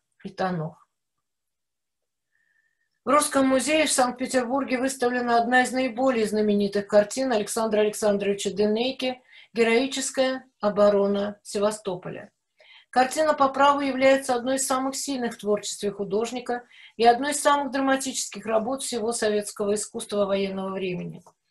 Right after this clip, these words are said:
На картине запечатлен скорбный и величественный подвиг советских бойцов, отдавших свою жизнь при обороне Севастополя в тысяча девятьсот сорок втором году.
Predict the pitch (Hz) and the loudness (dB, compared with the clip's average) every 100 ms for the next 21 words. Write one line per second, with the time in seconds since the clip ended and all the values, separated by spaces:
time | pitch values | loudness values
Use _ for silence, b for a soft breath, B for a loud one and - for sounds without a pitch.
0 | _ _ 233 233 240 - 294 285 247 262 | _ _ -4 2 2 2 -4 -4 -4 -6
1 | 254 - 247 262 254 - B B - 269 | -8 -10 -4 -4 -4 -10 B B -2 2
2 | 294 208 208 202 214 233 262 233 - 220 | 4 2 0 0 -2 -4 -6 -8 -6 -4
3 | 214 208 240 240 240 - 220 208 214 - | -4 -2 -2 -2 -4 -2 4 4 2 -4
4 | 190 185 196 196 254 269 - b b b | -6 -4 -4 -2 -4 -4 -8 b b b
5 | 233 214 302 302 269 - 214 214 196 254 | 0 6 6 6 0 -2 0 0 0 -4
6 | 262 - _ - 208 208 214 214 202 202 | -6 -10 _ -6 0 2 4 2 2 -2
7 | - 180 185 247 - 247 254 - _ _ | -4 -6 -6 -8 -8 -8 -10 -12 _ _
8 | _ _ - 233 - 254 - 196 185 - | _ _ -8 -6 -6 -10 -8 -8 -8 -8
9 | 208 - - - 196 185 - 185 185 180 | -8 -10 -18 -10 -8 -8 -6 -6 -6 -6
10 | 185 180 170 175 | -6 -6 -8 -14